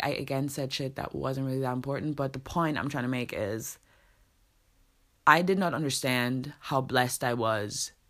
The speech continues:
to not fly to Nicaragua on the seventh because I could not yet, I did not yet have the information that I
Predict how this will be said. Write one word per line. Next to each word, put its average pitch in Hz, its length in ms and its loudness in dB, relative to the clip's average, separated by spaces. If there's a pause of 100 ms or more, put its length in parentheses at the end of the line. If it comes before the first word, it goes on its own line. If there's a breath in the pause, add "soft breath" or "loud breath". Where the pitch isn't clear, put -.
to 151 140 2
not 120 540 4 (180)
fly 104 680 0 (1160)
to - 120 -6
Nicaragua 107 680 -2
on 127 240 -2
the 131 80 -8
seventh - 600 -8 (140)
because 117 640 -2 (720 soft breath)
I 123 100 0
could 131 260 -2
not 127 240 0
yet, 117 440 -2 (920)
I 139 80 2
did 139 200 2
not 143 220 2
yet 131 280 -2 (420)
have 120 480 4
the 120 100 -2
information 117 720 -2
that 117 120 0
I 90 180 0